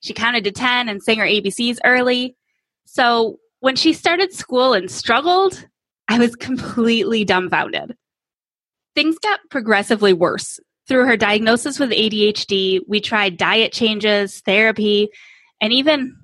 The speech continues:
tons of different medications. But in first grade, I feel like we really hit rock bottom. She was kicked out of her private school,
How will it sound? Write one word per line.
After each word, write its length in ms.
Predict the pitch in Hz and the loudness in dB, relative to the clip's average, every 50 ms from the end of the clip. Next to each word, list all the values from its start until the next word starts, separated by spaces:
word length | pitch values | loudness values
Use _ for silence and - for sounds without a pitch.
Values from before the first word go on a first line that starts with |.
| _ _ _ - | _ _ _ -4
tons 320 | - 247 254 269 277 254 | -2 -2 -2 0 0 -2
of 160 | 233 202 160 | -2 -2 0
different 360 | - 220 208 - 269 233 214 - | 0 0 0 2 2 0 2 2
medications. 840 | 196 190 185 185 190 185 180 - - 139 110 110 110 117 - - _ _ _ _ _ _ _ _ _ _ _ _ _ _ _ - | 0 0 0 2 2 2 2 2 0 -4 -6 -6 -10 -14 -16 -20 _ _ _ _ _ _ _ _ _ _ _ _ _ _ _ -2
But 240 | - 262 254 233 - - _ _ _ - | 0 2 2 2 -2 -4 _ _ _ -6
in 120 | 269 262 | -4 -4
first 400 | 254 - - 294 349 359 - - | -4 0 2 2 2 2 -2 -4
grade, 440 | - 226 220 214 220 247 277 302 - - _ _ _ _ _ - | -2 0 2 2 2 2 0 -2 -4 -8 _ _ _ _ _ -4
I 60 | 240 226 | -4 -4
feel 260 | - - - 269 285 | -4 -4 -2 2 2
like 160 | 311 330 320 | 2 2 2
we 120 | 285 254 | 0 0
really 240 | 233 233 240 247 254 | 2 4 4 4 2
hit 180 | 254 262 233 - | 2 2 0 2
rock 240 | 226 202 202 - - | 2 0 0 0 0
bottom. 480 | 185 175 175 185 185 - - 214 - _ _ _ _ _ _ _ - | 0 2 2 0 -2 -4 -6 -12 -16 _ _ _ _ _ _ _ -10
She 160 | - - 285 | -4 -4 -2
was 160 | 262 247 - | -2 -4 -6
kicked 300 | - - 320 330 330 - | -4 -2 -2 -2 -2 -2
out 280 | - 220 220 214 202 - - | 0 0 2 0 0 -2 -4
of 80 | 202 - | -2 -2
her 100 | 208 202 | -2 -2
private 380 | - 220 180 190 196 180 - | 0 -2 -2 0 -2 -4 -6
school, 400 | - - - 175 160 165 170 175 | -8 -2 -2 0 0 0 -2 -4